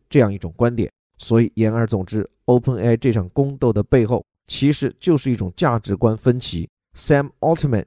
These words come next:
倾向于更积极地推动人工智能的商业发展，而Open A I的董事会成员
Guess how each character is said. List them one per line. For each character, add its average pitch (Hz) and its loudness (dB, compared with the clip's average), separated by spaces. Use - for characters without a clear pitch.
倾 156 -6
向 143 0
于 110 -4
更 135 -10
积 202 -6
极 110 -6
地 101 0
推 127 0
动 117 0
人 107 -4
工 135 -4
智 131 -4
能 101 -6
的 101 -4
商 147 0
业 127 0
发 110 -2
展， 107 -4
而 123 0
Open 165 2
A 151 0
I 160 -2
的 143 -2
董 101 -2
事 - -4
会 170 2
成 110 -2
员 104 2